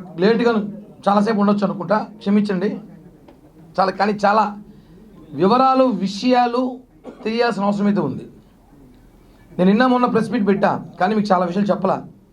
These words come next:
వెయిట్ చేశా. కొన్ని విషయాలు ఆగాలన్నారు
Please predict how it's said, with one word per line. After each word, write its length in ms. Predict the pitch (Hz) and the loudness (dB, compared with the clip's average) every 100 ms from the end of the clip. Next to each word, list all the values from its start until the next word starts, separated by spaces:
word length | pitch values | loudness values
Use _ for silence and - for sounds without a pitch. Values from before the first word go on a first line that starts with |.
| _ _ _ - | _ _ _ -4
వెయిట్ 260 | 170 240 240 | 0 0 0
చేశా. 260 | 202 - 165 - _ _ - - _ - - _ _ - - - - - - | -2 -2 -6 -10 _ _ -20 -20 _ -20 -20 _ _ -20 -20 -20 -20 -20 -2
కొన్ని 160 | 180 190 | 2 4
విషయాలు 220 | 202 247 208 | 4 4 2
ఆగాలన్నారు 460 | 226 208 175 139 | 2 2 0 -4